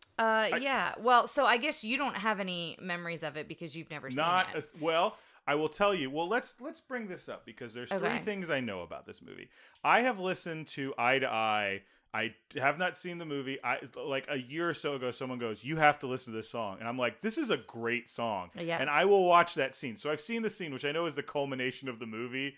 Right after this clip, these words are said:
Speaker 1: Okay.
Speaker 2: where they go to the concert
Speaker 1: Mm-hmm.
Speaker 2: and, uh, the, the, the Prince dog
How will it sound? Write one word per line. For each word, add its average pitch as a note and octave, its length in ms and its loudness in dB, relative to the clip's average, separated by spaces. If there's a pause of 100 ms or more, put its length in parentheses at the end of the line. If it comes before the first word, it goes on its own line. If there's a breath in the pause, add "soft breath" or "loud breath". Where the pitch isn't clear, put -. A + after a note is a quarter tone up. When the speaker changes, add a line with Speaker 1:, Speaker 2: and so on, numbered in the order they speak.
Speaker 1:
Okay. F#3+ 220 2
Speaker 2:
where E3 80 6
they C3+ 140 4
go C#3 240 2
to C3+ 80 0
the B2 80 -4
concert D#3 640 -2
Speaker 1:
Mm-hmm. F3+ 500 -6
Speaker 2:
and, A#2 440 0 (120)
uh, A2 480 -2
the, A2+ 300 -6
the, A#2 120 -6 (220)
the A#2+ 140 -6
Prince D3 520 -4
dog D3+ 500 4